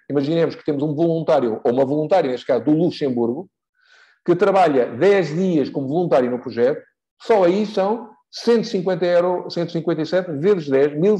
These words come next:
mil quinhentos e setenta euros, que já está a ajudar no cofinanciamento do projeto.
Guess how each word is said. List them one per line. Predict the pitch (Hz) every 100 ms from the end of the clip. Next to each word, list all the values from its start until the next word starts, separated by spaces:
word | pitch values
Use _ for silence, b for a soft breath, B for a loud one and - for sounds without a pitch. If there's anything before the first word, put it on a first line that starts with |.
| - 190 180
mil | 190 226
quinhentos | 208 180 180
e |
setenta | 170 - 165 170
euros, | 151 151 156 147 _ b b b
que | 190
já | 180 202
está | 196 180 165 190 190
a | 190 180
ajudar | 135 135 131 143 151 156 - _ -
no | 175 196
cofinanciamento | - 151 151 151 143 139 131 123
do | 135
projeto. | 135 123 -